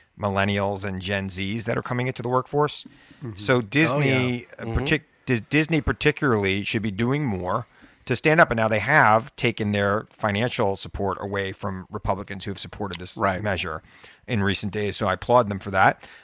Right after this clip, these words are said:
Speaker 1: But I think they can do more. I also think that, yeah, I think that these pictures should, uh, you know, include gay characters that are actually out, um,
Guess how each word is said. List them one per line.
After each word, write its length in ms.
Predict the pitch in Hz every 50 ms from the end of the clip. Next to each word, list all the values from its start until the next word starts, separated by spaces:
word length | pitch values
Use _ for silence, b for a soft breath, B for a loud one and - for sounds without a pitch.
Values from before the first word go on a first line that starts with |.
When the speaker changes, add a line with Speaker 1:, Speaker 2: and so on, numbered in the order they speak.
| B B
Speaker 1:
But 120 | 117 117
I 80 | 120 120
think 220 | - 165 156 -
they 120 | - 139
can 140 | 127 - 143
do 140 | 127 135 147
more. 300 | 143 143 165 208 117 87
I 100 | 87 107
also 240 | 113 117 - - 113
think 240 | - - 131 120 -
that, 140 | 135 117 - _
yeah, 260 | 117 113 117 139 160 127
I 120 | 92 101
think 220 | - - 113 104
that 120 | - 117 -
these 160 | - 113 104
pictures 400 | - - 120 - - - 120 110
should, 380 | - - 123 123 123 117 b b b b b b b b b _
uh, 520 | - 113 110 107 107 107 107 104 104 95 - -
you 100 | - 120
know, 160 | 113 107 104 104
include 600 | 104 98 - - 113 104 101 101 98 95 87 _ _ -
gay 220 | 117 117 107 104
characters 680 | 98 - - 104 98 101 104 95 - 104 101 98 98 95
that 160 | - 98 98
are 140 | 98 95 87
actually 420 | 71 92 95 - - - 92 101 - -
out, 420 | 90 101 107 104 - - - - b b b b b b b b b b b -
um, 680 | 107 104 101 101 107 147 139 104 95 95 98 -